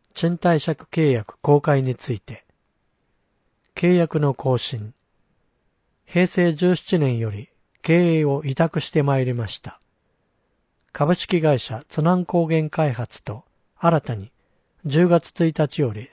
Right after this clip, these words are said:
十年間の契約の更新を行いました。新たな契約では、一部契約内容の見直しを行い、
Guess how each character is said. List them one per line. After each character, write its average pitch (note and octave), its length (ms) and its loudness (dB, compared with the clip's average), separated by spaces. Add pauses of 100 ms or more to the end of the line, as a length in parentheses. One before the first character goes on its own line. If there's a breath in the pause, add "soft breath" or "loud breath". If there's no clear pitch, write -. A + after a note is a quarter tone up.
(140)
十 D#3+ 240 2
年 F#3 220 0
間 A2+ 260 -8
の G#2+ 140 -8
契 F3 240 0
約 E3 240 2
の D3 100 2
更 D#3+ 240 0
新 D3+ 320 -2
を C3+ 100 0
行 C3+ 140 -4
い B2 220 -2
ま G#2+ 120 -6
し - 140 -16
た。 - 220 -18 (1700)
新 F3+ 240 0
た C#3 140 -2
な A2+ 140 -6
契 C#3 240 0
約 C3+ 260 0
で A#2+ 100 -2
は、 G2 220 -10 (500)
一 E3 260 -2
部 A#2+ 200 -6 (240)
契 F3 180 4
約 F3 240 2
内 E3 240 2
容 A2 180 -2
の G2+ 220 -10
見 B2+ 100 -2
直 D3 220 4
し - 160 -4
を C3 160 0
行 C3+ 140 -4
い、 A2+ 280 -6